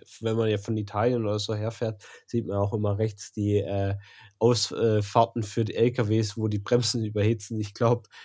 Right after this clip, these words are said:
das ist ein Thema oder ein Wunderpunkt bei vielen Unternehmen. Ähm, ja,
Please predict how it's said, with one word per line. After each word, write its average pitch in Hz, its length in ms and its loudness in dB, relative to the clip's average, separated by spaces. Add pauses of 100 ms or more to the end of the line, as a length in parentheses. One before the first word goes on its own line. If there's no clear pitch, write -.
(120)
das 113 140 -2
ist 117 100 0
ein 117 120 -2
Thema 127 420 6
oder 110 300 4
ein 107 120 0
Wunderpunkt 120 680 0 (140)
bei 107 120 0
vielen 113 240 -2
Unternehmen. 110 600 0 (440)
Ähm, 101 380 0 (140)
ja, 131 260 -2